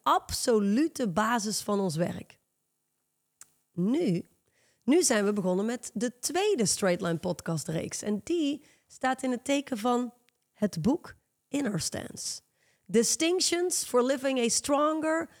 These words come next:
Faster, More Effective Life. Al sinds de jaren tachtig deelt Dusan Djukic diepgaande bulletins over hoe je sneller en krachtiger door het leven kunt bewegen. Deze bulletins hebben een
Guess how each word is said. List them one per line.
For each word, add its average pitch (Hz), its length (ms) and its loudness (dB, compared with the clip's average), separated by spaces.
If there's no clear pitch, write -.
Faster, 277 720 0
More 247 320 2
Effective 214 680 -4
Life. - 340 -10
Al 233 160 2
sinds 330 400 0
de 254 160 2
jaren 247 560 -2
tachtig 196 600 0
deelt 233 560 0
Dusan 262 400 0
Djukic 196 560 0
diepgaande 277 840 0
bulletins 208 800 0
over 214 260 2
hoe 240 160 4
je 214 200 2
sneller 190 760 -2
en - 220 -4
krachtiger 254 640 -2
door 226 160 0
het 202 80 -4
leven 202 300 0
kunt 170 200 -4
bewegen. 170 460 -4
Deze 262 300 2
bulletins 269 500 0
hebben 247 200 2
een 240 100 -6